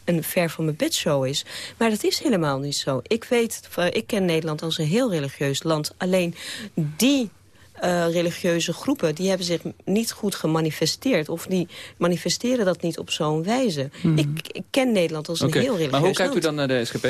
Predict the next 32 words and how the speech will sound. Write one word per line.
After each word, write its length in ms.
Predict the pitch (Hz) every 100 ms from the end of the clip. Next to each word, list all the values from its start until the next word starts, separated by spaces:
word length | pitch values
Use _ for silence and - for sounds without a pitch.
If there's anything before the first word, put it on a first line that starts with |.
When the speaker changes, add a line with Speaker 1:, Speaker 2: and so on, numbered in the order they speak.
| 220 - - - -
Speaker 3:
en, 140 | 127
en, 240 | 123 123
en 120 | 117 123
de 80 |
uitspraak 300 | 107 113 113
van 120 | - 110
de 60 |
rechter 280 | 101 127 143
daarover 320 | 135 131 143
vorig 200 | 131 127
Speaker 1:
Nou 120 | 233
Speaker 3:
jaar? 100 | 285
Speaker 1:
ja, 40 | 285
kijk, 160 | 262
de 140 | 233 -
uitspraak 380 | 247 - 247 -
van 100 | 220
de 60 |
rechter 320 | 233 285 -
kan 120 | 143 190
ik 80 |
heel 140 | 202 95
goed 180 | - -
begrijpen. 380 | - 240 220
Want 160 | 190 190
we 60 | 202
hebben 220 | 262 262
natuurlijk 420 | 180 180 165 160
een 140 | 170 170
gelijkheids-, 800 | - 196 208 202 165 160 - -
eh, 680 | 175 165 160 160 160 160 160
eh, 460 | - - - 180